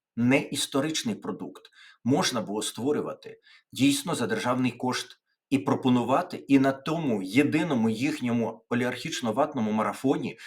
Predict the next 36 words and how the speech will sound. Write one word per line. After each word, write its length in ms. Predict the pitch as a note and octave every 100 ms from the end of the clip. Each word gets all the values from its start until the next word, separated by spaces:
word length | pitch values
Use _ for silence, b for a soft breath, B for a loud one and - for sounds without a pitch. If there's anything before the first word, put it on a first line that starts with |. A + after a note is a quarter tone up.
| B
нормальні 600 | A2 A#2+ A2 B2 E3 C#3+
фільми 440 | G2 C3 C3+ A2 - _ _ _
з 20 |
української 480 | G#2 G2+ A2 A2 A2+
історії, 500 | G2 - G#2 A2+ - _ _ _ -
які 240 | A2+ C#3+
мали 280 | C3 D3 A#2+
би 60 | A2
підняти 460 | A2+ A2+ C#3 -
дух 320 | G2+ A#2 A#2 G2+
бійців. 480 | G2+ - G2+ D#2 - B B B -
Можна 360 | C3+ F3+ A3
замовити 640 | G#3+ F#3+ G#3 G#3 F3 - - B B
якісь 300 | B2 F3+ G3
і 40 |
веселі, 460 | F#3 F#3 G3 F#3+ A2
були, 340 | A#2 F#3 C#3
господи, 560 | C3 A#2 - A2 - - B B
та 120 | F3+
були 220 | F#3 F#3+
ж 100 | -
і 20 |
веселі 420 | D3+ - E3 E3+ D3
історії, 560 | C#3 - D3+ D3+ G#2+
які 260 | G#2+ - F#3
описувалися, 960 | F#3 F#3 F3+ - A#2 G#2+ G#2 - C#3 - B B
і 100 | F#3+
про 200 | - G3
Тяпку, 720 | F#3 - C#3+ D3 - - A2+ B B
е, 360 | B2+ B2+ B2+ A#2+
стрілецький 880 | A2+ - - C#3+ D3+ D3+ D3 D#3 C#3+
гумор, 360 | C3+ C#3 C3
які 300 | B2+ C3 D3+
прекрасні 600 | D3 D3 D3 C#3+ C3+ D3
були 240 | A#2+ C#3+ C#3
твори, 480 | C3 C#3+ C3+ A2